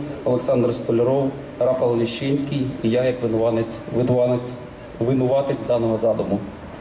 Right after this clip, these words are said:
Також висловлюю особливу подяку Павлу Балюку, Володимиру Дусину і всім, хто нам допомагав. Мій дідусь, народжений в тисяча дев'ятсот двадцять восьмому році,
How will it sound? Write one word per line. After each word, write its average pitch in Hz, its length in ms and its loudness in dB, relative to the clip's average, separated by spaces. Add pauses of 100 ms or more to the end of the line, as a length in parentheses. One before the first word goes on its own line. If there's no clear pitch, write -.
(240)
Також 156 320 0
висловлюю 135 580 2
особливу 131 440 0
подяку 120 460 0
Павлу 117 280 2
Балюку, 135 580 0 (500)
Володимиру 127 480 2
Дусину 131 480 0
і 117 40 2
всім, 120 400 -2
хто 117 120 2
нам 107 240 2 (280)
допомагав. 110 520 0 (2250)
Мій 151 140 2
дідусь, 175 440 2 (140)
народжений 139 420 2
в 127 40 -4
тисяча 143 340 -2
дев'ятсот 123 400 0 (440)
двадцять 123 380 0
восьмому 120 500 0
році, 143 400 0